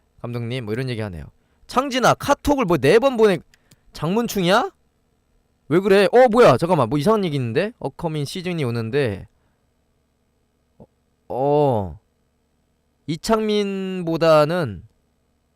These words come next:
잘할 수 있다." 뭐, 이런 얘기 하는 것 같고요. 어, 어디 가면 안 된다, 진짜. 아, 강팀이랑 이 연속, 그러니까요. 아, 히-, 쉽지 않네요.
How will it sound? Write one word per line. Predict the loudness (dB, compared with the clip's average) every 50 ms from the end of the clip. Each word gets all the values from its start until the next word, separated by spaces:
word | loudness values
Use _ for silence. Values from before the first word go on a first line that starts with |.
| _ _ _ _ _ _ _ _ _ _ _ _ _ _ _ _ _ _ _ _ _ _
잘할 | -8 -4 -2 -2 -2 -2
수 | -4 -8
있다." | -8 -2 -2 -2 0
뭐, | 0 -2
이런 | -2 -2 -4 -6
얘기 | -6 -6 -6
하는 | -6 -4 -4
것 | -6
같고요. | -6 -6 -6 -6 -6 -6 -6 -6 -8 -12 _ _ _ _ _ _ _ _ _ _ _ _ _ _ _ _ _ _ _ _ _ _ _ _ _ _ _ _ _ _ _ _ _ _ _ _ _ _ _ _ _ _ _ _ _ _ _ _ _ _ _ _ _ _ _ _ _ _ _ _ _ _ _ _ _ _ _ _ _ _ _ _ _
어, | -14 -10 -8 -6 -4
어디 | -4 -6 -6
가면 | -4 -2 -2 0 0 0
안 | 0 0
된다, | -2 -2 -2 -2
진짜. | -4 -4 -8 -8 -2 0 2 2 2 2 0 -2 -6 _ _ _ _ _ _ _ _
아, | -14 -12 -10 -8 -8 -8 -10 -10 -12
강팀이랑 | -12 -12 -8 -6 -4 -2 0 0 2
이 | 2
연속, | 0 0 0 -2 -4
그러니까요. | -4 -4 -4 -4 -4 -6 -6 -6 -6
아, | -8 -8 -10 -10
히-, | -12 -14 -16 -20 -20 _
쉽지 | _ -20 -16 -10 -10
않네요. | -8 -8 -8 -8 -8 -10 -10 -12 -16